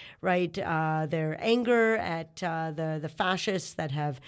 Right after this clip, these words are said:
created the situation and they're to blame for Anne's suffering, and, uh, uses it as a kind of battle cry to stand up and fight. So I thought that that was, uh, pretty, it was interesting, but it, it seemed, um, quite predictable.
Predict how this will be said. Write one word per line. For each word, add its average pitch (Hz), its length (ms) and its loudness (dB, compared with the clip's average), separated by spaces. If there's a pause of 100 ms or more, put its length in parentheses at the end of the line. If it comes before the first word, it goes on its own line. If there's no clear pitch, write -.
(220)
created 190 460 0
the 165 60 -6
situation 196 920 2
and 160 360 -4
they're 160 80 -2
to 160 140 -6
blame 175 280 -2
for 160 300 -2
Anne's 160 360 -4
suffering, 185 680 2 (380)
and, 180 340 0
uh, 175 80 2
uses 190 500 2
it 196 120 2
as 175 100 0
a 170 80 0
kind 175 220 -2
of 151 100 -2
battle 180 300 0
cry 165 420 -4
to 160 140 -4
stand 165 340 -2
up 165 140 -4
and 151 120 -4
fight. 151 400 -6
So 175 520 2
I 311 80 4
thought 320 220 0
that 262 120 -2
that 226 220 0
was, 220 280 2
uh, 180 280 0 (340)
pretty, 208 460 -4
it 233 60 0
was 277 120 -2
interesting, 262 400 -2
but 220 160 2
it, 214 160 0
it 214 140 -4
seemed, 214 340 -4
um, 180 180 0
quite 180 280 -6
predictable. 160 640 -4